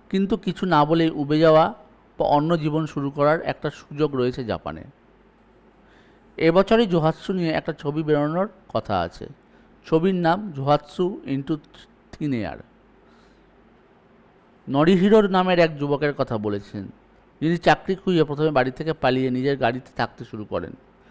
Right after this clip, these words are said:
তারপর একটা সময় পকেটে টান পড়ায় ভ্যানিশ হয়ে মিশে যান জনস্রোতে।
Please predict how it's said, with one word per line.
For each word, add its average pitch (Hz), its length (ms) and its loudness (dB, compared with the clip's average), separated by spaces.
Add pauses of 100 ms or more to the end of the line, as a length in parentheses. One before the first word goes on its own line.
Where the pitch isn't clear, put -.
(360)
তারপর 175 260 6
একটা 175 260 2
সময় 160 340 -2 (540)
পকেটে 156 300 0
টান 143 260 2
পড়ায় 143 320 0 (200)
ভ্যানিশ 131 300 -2
হয়ে 151 160 0
মিশে 131 260 -8
যান 147 180 -2 (760)
জনস্রোতে। 113 640 -6